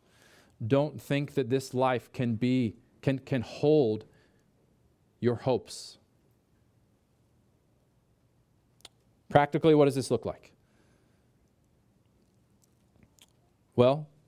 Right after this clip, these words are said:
I think part of it is that we repent of not rejoicing in hope. Uh, the command to rejoice is kind of one of those commands that we don't really think is a command,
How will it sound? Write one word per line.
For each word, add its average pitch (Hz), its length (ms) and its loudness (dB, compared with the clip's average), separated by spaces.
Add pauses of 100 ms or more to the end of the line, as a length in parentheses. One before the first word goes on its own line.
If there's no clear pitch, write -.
(120)
I 120 60 -6
think 135 200 -2
part 143 240 4
of 147 80 0
it 156 140 0
is 127 280 0
that 131 120 -4
we 131 120 0
repent 135 460 -2
of 110 140 -6
not 117 180 -4
rejoicing 113 440 -4
in 107 80 -4
hope. 135 240 -6 (1500)
Uh, 120 220 0 (360)
the 127 140 0
command 165 480 0
to 185 80 2
rejoice 147 440 2
is 139 120 -4
kind 151 180 0
of 151 60 0
one 151 100 2
of 147 60 0
those 139 120 0
commands 127 380 -2
that 131 80 -6
we 120 80 0
don't 135 140 -4
really 123 160 0
think 117 180 -4
is 98 80 -2
a 98 60 -4
command, 95 420 -8